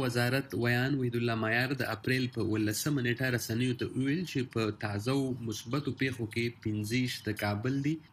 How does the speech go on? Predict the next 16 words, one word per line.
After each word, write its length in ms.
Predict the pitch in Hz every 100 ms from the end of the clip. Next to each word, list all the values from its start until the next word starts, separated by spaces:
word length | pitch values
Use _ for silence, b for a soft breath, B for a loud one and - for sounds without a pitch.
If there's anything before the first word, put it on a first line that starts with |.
| -
پنځلس 500 | 120 123 139 127 123
د 100 | 110 -
قندهار، 680 | 110 107 107 123 131 131 123 - - -
شپږ 340 | - - 131 107 107
د 100 | 104
بلخ، 320 | 131 139 135 - -
پنځه 500 | 110 107 123 101 104
د 100 | 110
هرات، 420 | 110 123 131 127 - 120
پنځه 280 | 110 110 110
د 100 | 101 107
کندوز 340 | 107 110 101 95
دي، 80 | 101 - - -
څلور 400 | 123 139 143 123
د 100 | 120
هلمند، 400 | 120 127 139